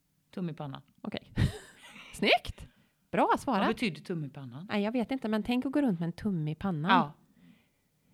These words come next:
Speaker 2: Eller ett knä. Jag bara tänker nu när jag känner ett knä i ryggen, då vill jag bara svank-, alltså det
Speaker 1: Nej, jag
Speaker 2: känns
Speaker 1: tar
Speaker 2: ju
Speaker 1: tumme i pannan,
Speaker 2: Ja,
Speaker 1: ja.
Speaker 2: det är inte så snyggt, men
Speaker 1: Nej, det, det skiter vi i.
Speaker 2: Ja. Bra.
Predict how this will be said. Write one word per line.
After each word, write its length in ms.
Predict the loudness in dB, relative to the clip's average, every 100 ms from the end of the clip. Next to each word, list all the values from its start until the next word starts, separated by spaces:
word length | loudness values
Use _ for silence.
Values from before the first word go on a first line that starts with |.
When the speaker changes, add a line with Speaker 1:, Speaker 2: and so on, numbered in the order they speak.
| -20 -20 -20 4
Speaker 2:
Eller 300 | 6 6 4
ett 220 | 0 -6
knä. 420 | -4 0 2 2 2
Jag 160 | 0
bara 200 | 2 0
tänker 280 | -2 -4 0
nu 100 | 4
när 80 | 4
jag 80 | 2
känner 160 | 0 -2
ett 80 |
knä 240 | 0 2 4
i 20 |
ryggen, 260 | 2 2 2
då 80 |
vill 140 | 2 2
jag 100 | 4
bara 180 | 4 2
svank-, 640 | 0 -2 0 -2 -4 -8
alltså 160 | -8 -6
det 140 | 0
Speaker 1:
Nej, 160 | 2 4
jag 100 | 2
Speaker 2:
känns 120 | 0
Speaker 1:
tar 80 | -2
Speaker 2:
ju 80 | -4
Speaker 1:
tumme 160 | -8
i 40 | -12
pannan, 320 | -16 -16 -4
Speaker 2:
Ja, 200 | -2 -2 -4
Speaker 1:
ja. 140 | -8 -4
Speaker 2:
det 60 |
är 20 | -4
inte 120 | -2
så 100 | -6
snyggt, 320 | -6 -8 -6
men 160 | -6 -6 -10 -20 _ _
Speaker 1:
Nej, 240 | -16 -14 -12
det, 200 | -12 -12 -16 -16
det 120 | -14
skiter 300 | -14 -16 -16
vi 60 | -18
i. 100 | -20 -10 -6
Speaker 2:
Ja. 120 | -6 -8 _ _ _ -4 -4 -4
Bra. 240 | -2 -2